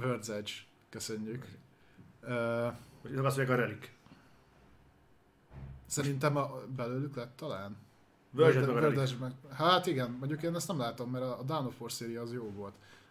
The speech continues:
Speaker 1: Az Age of-ban én még nem látom, de majd megcáfolnak. Ha, ha el, úgy nézem, hogy azért elmozdultak az Age of három,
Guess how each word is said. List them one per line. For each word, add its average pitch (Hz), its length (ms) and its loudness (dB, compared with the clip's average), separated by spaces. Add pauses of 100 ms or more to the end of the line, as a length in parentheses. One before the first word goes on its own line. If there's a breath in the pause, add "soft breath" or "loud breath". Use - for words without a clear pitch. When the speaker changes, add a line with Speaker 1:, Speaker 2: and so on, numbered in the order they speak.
(200)
Speaker 1:
Az 117 80 -10
Age 131 200 -2
of-ban 110 180 -6
én 117 60 -6
még 117 140 -6
nem 117 140 -6
látom, 113 280 -6
de 139 200 2 (340 loud breath)
majd 151 220 4
megcáfolnak. 123 880 -2 (240 loud breath)
Ha, 147 280 10
ha 139 600 4 (120)
el, 160 280 4 (460)
úgy 165 140 2
nézem, 165 300 4
hogy 147 100 2
azért 143 180 2
elmozdultak 139 640 4
az 131 100 2
Age 139 200 4
of 131 100 0
három, 131 520 2